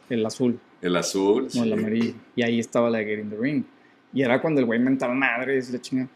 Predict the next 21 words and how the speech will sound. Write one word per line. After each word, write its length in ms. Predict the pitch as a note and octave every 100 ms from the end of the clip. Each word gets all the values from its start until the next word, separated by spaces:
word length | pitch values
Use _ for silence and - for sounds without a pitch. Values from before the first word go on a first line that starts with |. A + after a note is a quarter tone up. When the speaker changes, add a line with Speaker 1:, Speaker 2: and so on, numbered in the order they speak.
| - - - _ _ _ _ -
Speaker 2:
Te 80 | C3+
Speaker 1:
Y 80 | B2
Speaker 2:
perdiste 400 | A#2 E2+ - G2+
varias. 540 | C2 C#2+ F2 G2+ F2
Live 160 | F2+ G2
and 80 |
Let, 140 | G2 G2 -
Live 180 | F#2+
and 80 | G#2
Let 120 | G2+
Die 160 | F#2+ F2
estaba 220 | F#2+ G2+
en 60 | F#2
el 60 | F2
uno, 100 | G2
¿no? 40 |
Speaker 1:
Estaba 220 | G2+ A#2 A#2+
en 60 |
el 100 | A2+
uno. 240 | A2 A2 A#2
Speaker 2:
Sí, 160 | -